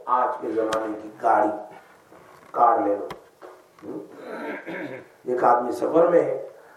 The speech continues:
اور اسی گاڑی میں، بٹ کے اندر میں اس کا کھانا پینا توشا سب کچھ ہے،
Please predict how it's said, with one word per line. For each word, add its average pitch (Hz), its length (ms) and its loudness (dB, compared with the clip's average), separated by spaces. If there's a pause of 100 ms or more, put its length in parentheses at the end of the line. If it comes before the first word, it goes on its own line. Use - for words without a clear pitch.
(180)
اور - 420 4 (240)
اسی 185 400 -8
گاڑی 175 320 6
میں، 170 160 4
بٹ 156 360 2
کے 180 80 4
اندر 170 240 4
میں 175 100 2
اس - 100 -2
کا 139 180 2
کھانا 151 600 2
پینا 147 360 0
توشا 147 420 -6
سب - 320 -4
کچھ 123 220 -10
ہے، - 100 -12